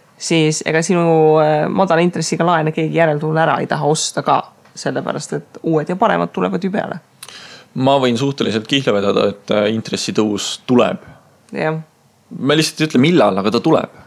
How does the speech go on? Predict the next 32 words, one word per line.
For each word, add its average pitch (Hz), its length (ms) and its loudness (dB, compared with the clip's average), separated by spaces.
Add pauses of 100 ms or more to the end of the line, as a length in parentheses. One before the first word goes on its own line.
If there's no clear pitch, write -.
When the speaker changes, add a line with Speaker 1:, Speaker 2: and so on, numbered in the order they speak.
(300)
Speaker 1:
Jah. 151 160 -8
Speaker 2:
Et 165 180 -10
see - 140 -2
on 123 160 0
Speaker 1:
No, 113 60 -2
Speaker 2:
klassikaline 320 400 2
Speaker 1:
mina 247 100 2
ennustan, 240 280 4
et, 214 100 4
Speaker 2:
nõuspakkumine. 202 180 0
Speaker 1:
et, 196 180 -2
et 196 220 -2
enne 202 320 6
aasta 160 360 0
lõppu 156 340 -2 (240)
juba 156 240 -2 (120)
tõenäoliselt 151 600 -4
tuleb, 190 280 0 (220)
sellepärast 156 600 -4
et 160 160 -8
noh, 160 100 -4
kas 160 220 -4
või 156 160 0 (360)
Mintuse 156 340 -4
puhul 147 200 -6
see, 151 140 -4
et, 143 100 -8 (120)
et 156 140 -10
Mogo 156 300 -2
vaikselt 151 680 -6 (400)
kasvab 196 480 0 (280)
jätkuvalt 175 720 0